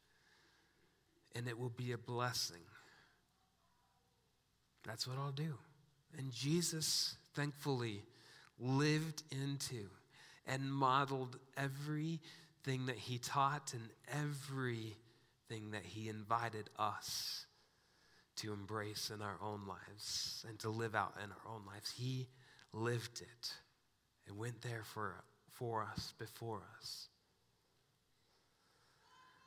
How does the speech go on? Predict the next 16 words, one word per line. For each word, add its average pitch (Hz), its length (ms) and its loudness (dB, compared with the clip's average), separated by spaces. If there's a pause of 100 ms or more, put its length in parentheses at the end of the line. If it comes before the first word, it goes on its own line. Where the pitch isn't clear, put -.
(1160)
So 135 400 4
the 127 120 2
truth 143 420 2
is 143 540 2 (300)
that 113 240 2
lowly 123 600 2 (320)
is 107 260 -6
the 101 120 -6
way. 104 240 2 (1800)
When 104 120 -6
we 104 80 -4
sing 123 280 2
about 113 320 2
the 110 80 2
wonderful 110 480 -4
cross, - 840 2